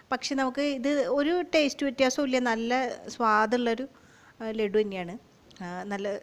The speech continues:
നന്നായി, നല്ല രീതിയിൽ തന്നെ ഇത് വന്നിട്ടുമുണ്ട്. അപ്പോൾ ഇത് ആ ചൂടോട്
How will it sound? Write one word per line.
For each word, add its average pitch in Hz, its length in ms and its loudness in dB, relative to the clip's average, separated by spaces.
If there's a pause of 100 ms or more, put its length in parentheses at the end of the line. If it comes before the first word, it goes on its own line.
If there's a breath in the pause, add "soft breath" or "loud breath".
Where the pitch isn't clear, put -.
(280)
നന്നായി, 240 340 -2 (120)
നല്ല 254 280 -2 (840)
രീതിയിൽ 226 280 0
തന്നെ 233 160 -2
ഇത് 233 140 -4
വന്നിട്ടുമുണ്ട്. 214 520 -4 (640 loud breath)
അപ്പോൾ 262 200 4 (160)
ഇത് 262 160 6 (560)
ആ - 20 6 (160)
ചൂടോട് 320 480 8